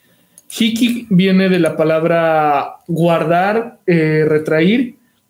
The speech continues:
y komorima significa encerrar. Un hikikomori literalmente significa alguien que se encierra en sí mismo, una persona en extremo retraimiento social.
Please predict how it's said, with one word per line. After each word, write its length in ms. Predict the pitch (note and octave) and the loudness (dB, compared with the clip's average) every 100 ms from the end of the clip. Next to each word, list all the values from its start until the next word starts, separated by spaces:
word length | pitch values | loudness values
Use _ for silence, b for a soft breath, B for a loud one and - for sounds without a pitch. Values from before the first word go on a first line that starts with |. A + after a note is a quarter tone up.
| _ | _
y 580 | F#3+ F3+ F3 E3+ E3+ E3 E3 | 0 2 4 2 2 -2 -4
komorima 680 | F3 F3 F3 E3+ E3+ F#3+ | 0 2 4 4 2 2
significa 840 | G#3 G3+ F#3 E3+ F#3+ F3 F#3+ F#3 F3+ | -2 0 0 2 -2 0 0 0 0
encerrar. 600 | F3+ E3 - D#3+ D3 - _ _ - | -2 -2 -2 -2 -4 -8 _ _ -2
Un 120 | G3 | -2
hikikomori 720 | A3+ F#3 - F#3+ F3 F3 F3+ | 0 -4 -4 2 2 4 2
literalmente 520 | F3+ F3 E3+ F3 F3 | 2 2 0 2 0
significa 540 | F3+ E3+ E3 E3+ F3+ F3 | -2 -2 -2 -4 -4 -2
alguien 320 | F3 F3+ G3 | -2 0 0
que 100 | F#3+ | -2
se 160 | F3 D#3 | -4 -6
encierra 460 | D#3 - F#3+ F#3+ | -8 -2 0 2
en 80 | F3+ | 0
sí 160 | F3 F3 | 0 0
mismo, 380 | E3+ D#3+ D#3 D#3+ | 2 0 -4 0
una 220 | F3 F3+ | 0 -2
persona 520 | F3+ - F3 F3 F3 | -4 -2 0 0 -2
en 220 | E3 D#3+ | -4 -4
extremo 800 | D#3 - - F#3+ G3+ G3+ A#3 A#3 B B B B _ | -4 -6 -6 -2 0 0 -2 -6 B B B B _
retraimiento 680 | F3 E3+ E3+ E3+ E3+ F3 F3 | -2 0 0 2 2 2 0
social. 460 | - D3 D3+ B2 | -4 -4 -4 -6